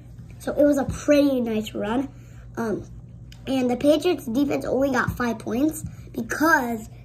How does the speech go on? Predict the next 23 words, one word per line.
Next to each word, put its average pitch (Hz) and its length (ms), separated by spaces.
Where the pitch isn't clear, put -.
the - 60
Colts 240 320
scored 233 420
a 196 80
lot 214 220
of 214 80
T 214 200
Ds. - 360
So, 247 540
um, 233 540
uh, 220 400
that's - 640
because 240 480
I 220 200
was 214 320
play-, 262 280
I 220 200
was 214 120
doing 233 300
my 214 220
fantasy 214 340
football. 262 640
Um, 220 400